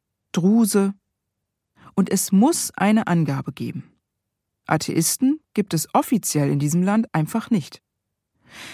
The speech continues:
Die Glaubensgemeinschaften blieben lange Zeit auch unter sich. Da die Gruppen meist geografisch konzentriert leben, erschwerte das die Bildung einer nationalen Identität Libanons und auch bis heute eines stabilen politischen Systems.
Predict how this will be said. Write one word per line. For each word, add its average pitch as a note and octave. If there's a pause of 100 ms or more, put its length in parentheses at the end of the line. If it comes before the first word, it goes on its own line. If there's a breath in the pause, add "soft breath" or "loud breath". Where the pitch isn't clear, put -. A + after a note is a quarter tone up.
(120)
Die F#3
Glaubensgemeinschaften A3+
blieben G#3+
lange A3+
Zeit G3
auch E3
unter E3
sich. D3+ (680)
Da D3
die D3
Gruppen G3+
meist D3
geografisch D#3+
konzentriert G#3+
leben, E3 (460 loud breath)
erschwerte F#3+
das A3
die F#3
Bildung G3+
einer E3
nationalen F3
Identität E3
Libanons E3+ (380 loud breath)
und E3+
auch D#3
bis -
heute A#3+
eines C#3+
stabilen E3
politischen D#3+
Systems. C3